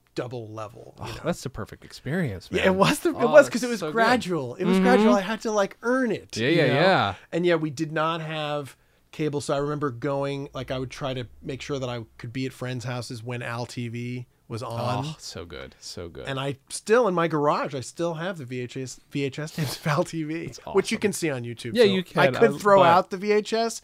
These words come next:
Speaker 2: but
Speaker 1: but I, I haven't quite brought myself
Speaker 2: I
Speaker 1: there
Speaker 2: got
Speaker 1: yet.
Speaker 2: that.
Speaker 1: Yeah.
Speaker 2: Do you think? Okay, so it's, I don't know. Wh-, what, what do we, do you have a theory as to why this album flopped? I have a couple theories, but they're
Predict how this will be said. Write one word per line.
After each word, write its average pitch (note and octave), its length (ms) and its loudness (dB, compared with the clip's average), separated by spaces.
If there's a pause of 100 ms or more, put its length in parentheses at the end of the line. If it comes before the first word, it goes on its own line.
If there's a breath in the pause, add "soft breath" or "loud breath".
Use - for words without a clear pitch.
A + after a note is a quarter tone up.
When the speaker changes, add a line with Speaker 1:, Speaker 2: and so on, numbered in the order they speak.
Speaker 2:
but G#3 260 0
Speaker 1:
but D3 80 -2
I, D3+ 300 -4
I C#3+ 40 -16
haven't D#3+ 280 -8
quite D3 280 -10 (240)
brought B2+ 180 -8
myself A2 400 -16
Speaker 2:
I D#3+ 100 2
Speaker 1:
there A3 80 0
Speaker 2:
got F3 60 0 (100)
Speaker 1:
yet. - 40 -16
Speaker 2:
that. F#2 280 -4 (120)
Speaker 1:
Yeah. B2+ 120 -14 (320 loud breath)
Speaker 2:
Do F3 100 0
you A#3 120 2
think? - 160 -6
Okay, F#3 280 -2
so F3 400 -4 (360)
it's, - 380 -14
I A3+ 80 -6
don't C#3 140 -4
know. A2 120 -4
Wh-, G3+ 320 4
what, D4+ 240 -2
what A#3 120 4
do A#3+ 80 0
we, D#3+ 280 -6
do D#3+ 100 -6
you A3 120 -2
have F#3+ 280 0
a E3 60 2
theory D3+ 380 -4
as C3 120 -6
to B2+ 100 -6
why A2 240 -2
this G#2 180 -6
album E2+ 320 -8
flopped? - 420 -12
I F3 120 -4
have G#3 100 -4
a F3 60 -6
couple D#3 280 -2
theories, A2 300 -4
but - 180 -8
they're G#2 160 -2